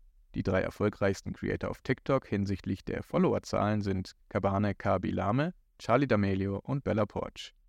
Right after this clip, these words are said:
Während Bella Poarch auf über zweiundneunzig Millionen Follower kommt, sind Kabilame und Charli D'Amelio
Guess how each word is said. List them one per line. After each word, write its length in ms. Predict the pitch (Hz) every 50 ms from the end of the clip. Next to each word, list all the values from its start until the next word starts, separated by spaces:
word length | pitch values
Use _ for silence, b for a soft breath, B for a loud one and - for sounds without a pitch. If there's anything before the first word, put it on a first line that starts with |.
| - - - -
Während 380 | - 104 101 95 95 98 95 92
Bella 180 | - 90 90 90
Poarch 380 | - - 120 131 143 - -
auf 180 | - 107 104 -
über 180 | - 104 107
zweiundneunzig 600 | - - - - 117 139 131 107 98 95 - -
Millionen 340 | - 98 95 95 95 95 98 95
Follower 320 | - 101 104 107 107 110
kommt, 340 | - - 127 143 156 - -
sind 360 | - 95 95 95 92 - - _ _ -
Kabilame 640 | - - 98 90 90 87 92 98 110 117 117 117 -
und 240 | - - 101 101 95 _ -
Charli 240 | - - 95 98 95
D'Amelio 540 | - - 95 95 101 101 101 104 101 101